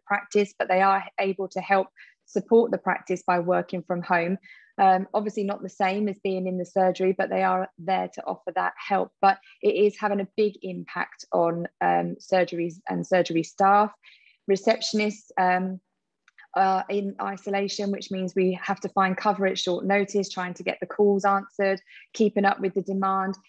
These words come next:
It is so, so difficult at the moment. Um, and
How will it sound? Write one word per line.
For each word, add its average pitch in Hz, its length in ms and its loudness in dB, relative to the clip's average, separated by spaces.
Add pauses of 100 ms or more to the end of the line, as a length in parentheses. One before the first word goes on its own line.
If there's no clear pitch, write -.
(160)
It 220 60 -6
is 196 360 -2
so, 196 420 2
so 190 280 2
difficult 180 560 -4
at - 160 -4
the 185 60 -8
moment. 175 560 -4
Um, 175 400 0 (120)
and 180 320 -2